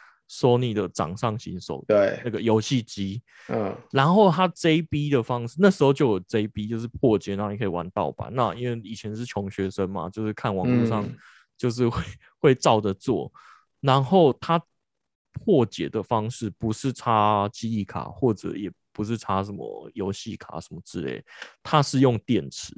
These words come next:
Speaker 1: 欸，我觉得超屌的欸。
Speaker 2: 嗯。
Speaker 1: 就是它是破解电池里面的韧体还是什么，从那边找漏洞。我那时候就会想说，他们到底哪来这个 idea 从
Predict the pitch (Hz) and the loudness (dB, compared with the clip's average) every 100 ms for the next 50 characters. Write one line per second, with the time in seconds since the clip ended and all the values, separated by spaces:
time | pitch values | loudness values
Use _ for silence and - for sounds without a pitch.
0 | - - - - _ 123 120 123 127 120 | -12 -10 -10 -12 _ 0 2 2 2 0
1 | - 117 117 - - - - - 131 127 | 2 2 4 0 -4 -8 -8 -2 2 2
2 | 107 104 - _ - 196 220 202 - 185 | 0 -6 -14 _ 2 2 4 -2 2 6
3 | 180 190 190 - 208 127 - 107 185 151 | 6 4 2 4 4 4 2 -2 2 0
4 | 131 120 104 131 147 123 120 110 104 107 | 0 -6 -4 0 0 2 2 2 0 -2
5 | 139 139 101 104 98 92 101 117 - 76 | 0 0 -2 -8 -8 -4 -4 -4 -4 -8
6 | 73 - 101 113 135 135 127 101 82 110 | -10 -6 -4 -2 -2 -2 0 0 2 2
7 | 107 101 117 - - - - 139 180 208 | 2 0 -6 -8 -16 -20 -2 2 4 4
8 | 180 180 196 170 107 101 139 143 143 147 | 2 4 2 2 -4 -8 -6 -2 -2 -2
9 | 156 - - _ _ _ _ 226 185 220 | -4 -10 -16 _ _ _ _ -2 4 4
10 | 151 123 120 104 95 104 165 160 117 107 | 4 0 0 -2 0 2 2 2 0 0
11 | 151 120 110 - 110 110 | 2 2 0 -4 -4 -4